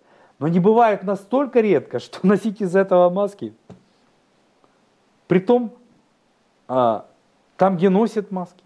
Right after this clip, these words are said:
и там, не, где не носят маски, принципиально различия заражения нету. То есть, ну, статистически не подтверждается, а иначе нам бы уже все уши прожужжали.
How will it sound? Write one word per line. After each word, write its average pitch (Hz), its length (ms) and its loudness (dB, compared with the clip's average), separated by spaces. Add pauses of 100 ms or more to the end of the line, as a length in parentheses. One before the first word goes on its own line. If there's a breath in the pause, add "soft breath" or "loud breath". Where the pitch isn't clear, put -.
и 135 80 -12
там, 185 280 0
не, 196 80 -4
где 135 240 -4
не 196 120 0
носят 190 400 -4
маски, 151 400 -12 (840)
принципиально 202 520 -2
различия 185 400 -4
заражения 175 460 -12
нету. 170 260 -16 (1600)
То - 40 -16
есть, 139 120 -10
ну, 208 80 2
статистически 254 720 -2
не 214 140 2
подтверждается, 214 580 0
а 180 80 4
иначе 220 340 0
нам 220 200 0
бы 214 80 2
уже 220 220 0
все 214 160 -2
уши 220 260 -2
прожужжали. 156 720 -4